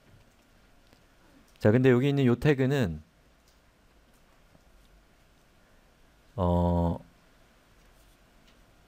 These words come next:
그냥 디아이브이예요. 그리고 여기 어떤 정보가 이렇게 적혀 있습니다.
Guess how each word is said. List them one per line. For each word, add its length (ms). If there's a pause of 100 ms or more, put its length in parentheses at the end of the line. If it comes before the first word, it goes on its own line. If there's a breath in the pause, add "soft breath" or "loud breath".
(1080)
그냥 240
디아이브이예요. 720 (600)
그리고 140
여기 100
어떤 260
정보가 400
이렇게 300
적혀 240
있습니다. 440